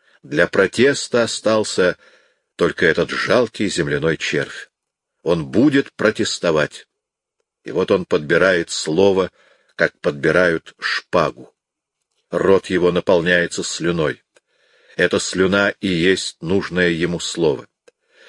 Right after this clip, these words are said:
Перед лицом высочайшей и жалкой победы, перед победой без победителей,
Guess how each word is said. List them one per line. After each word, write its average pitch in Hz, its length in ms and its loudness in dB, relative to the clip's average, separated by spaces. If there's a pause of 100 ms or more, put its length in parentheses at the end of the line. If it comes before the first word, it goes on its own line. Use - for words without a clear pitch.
(120)
Перед 87 280 0
лицом 101 380 0
высочайшей 110 920 0 (300)
и 98 140 2
жалкой 98 560 0
победы, 85 560 0 (400)
перед 98 280 2
победой 101 540 2
без 95 220 -2
победителей, 87 760 -2